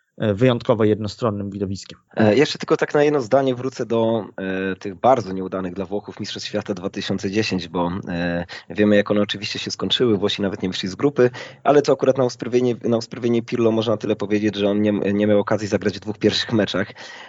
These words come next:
Speaker 2: E, no na szczęście zupełnie inaczej dla całej Italii wygląda właśnie ten turniej cztery, e, cztery lata później. Akurat tu mała prywata z mojej strony, bo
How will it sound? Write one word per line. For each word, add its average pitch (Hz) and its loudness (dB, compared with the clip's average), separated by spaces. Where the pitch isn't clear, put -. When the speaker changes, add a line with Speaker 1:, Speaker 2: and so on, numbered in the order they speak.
Speaker 2:
E, 110 6
no 143 2
na 151 2
szczęście 147 0
zupełnie 127 2
inaczej 117 2
dla 104 0
całej 104 -2
Italii 98 0
wygląda 95 -2
właśnie 92 -4
ten 92 -4
turniej 95 -2
cztery, 92 -2
e, 92 0
cztery 95 -2
lata 98 2
później. 90 -2
Akurat 110 0
tu 107 -4
mała 110 4
prywata 117 4
z - -8
mojej 104 -4
strony, 101 -2
bo 95 -2